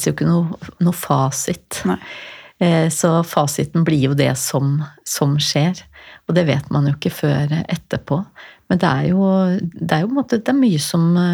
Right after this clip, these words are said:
Speaker 1: mye som står på spill. Og jeg har bare, eh, bare et spørsmål som jeg egentlig, eh, kom på i, i stad. Eh, når dere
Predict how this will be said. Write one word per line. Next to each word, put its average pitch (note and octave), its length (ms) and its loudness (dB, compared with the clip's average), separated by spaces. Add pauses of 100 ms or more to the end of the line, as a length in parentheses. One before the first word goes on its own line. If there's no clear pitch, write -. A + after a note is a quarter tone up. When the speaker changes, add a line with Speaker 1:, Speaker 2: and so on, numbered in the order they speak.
Speaker 1:
mye G3 240 2
som D3+ 160 -2
står D3+ 240 -4
på G3+ 80 -2
spill. G3+ 460 -2 (960)
Og G3+ 160 4
jeg - 240 -6
har G3 160 4
bare, G3+ 240 4
eh, G3 320 4
bare G#3 240 2
et - 80 -16
spørsmål D#3+ 320 2
som F#3+ 140 2
jeg F#3+ 100 4
egentlig, F3+ 380 2 (100)
eh, F3 300 2 (100)
kom G3 300 4 (100)
på D#3 240 4
i, F#3 80 4 (240)
i G3 80 2
stad. F#3 480 0 (1000)
Eh, F#3 460 4 (100)
når G3 220 4
dere F3+ 160 2